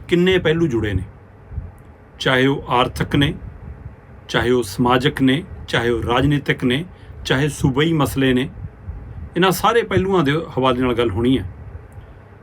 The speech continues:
ਪਰ ਸਭ ਤੋਂ ਪਹਿਲਾਂ ਮੈਂ ਪੰਜਾਬ ਦੇ ਹਵਾਲੇ ਨਾਲ ਤੁਹਾਨੂੰ ਦੱਸ ਦਿਆਂ ਕਿ ਜੇਕਰ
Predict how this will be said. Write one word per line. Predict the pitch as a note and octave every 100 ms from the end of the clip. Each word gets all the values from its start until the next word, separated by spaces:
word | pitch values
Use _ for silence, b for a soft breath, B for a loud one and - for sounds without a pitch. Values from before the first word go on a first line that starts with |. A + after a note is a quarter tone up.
| - - -
ਪਰ | - E3
ਸਭ | - A3+ A#3+ -
ਤੋਂ | A#3
ਪਹਿਲਾਂ | G#3 A3+ A#3+
ਮੈਂ | G#3 G3
ਪੰਜਾਬ | F#3 D3 D3
ਦੇ | D3 D3+
ਹਵਾਲੇ | D3 C#3
ਨਾਲ | D3+
ਤੁਹਾਨੂੰ | C3+ C3 C#3
ਦੱਸ | A#2 G2+
ਦਿਆਂ | C3 G2 - - - - - - - - - - - - - - - - - - -
ਕਿ | D#3+
ਜੇਕਰ | C#3+ A#2+ E3+ D#3 G#3 G3+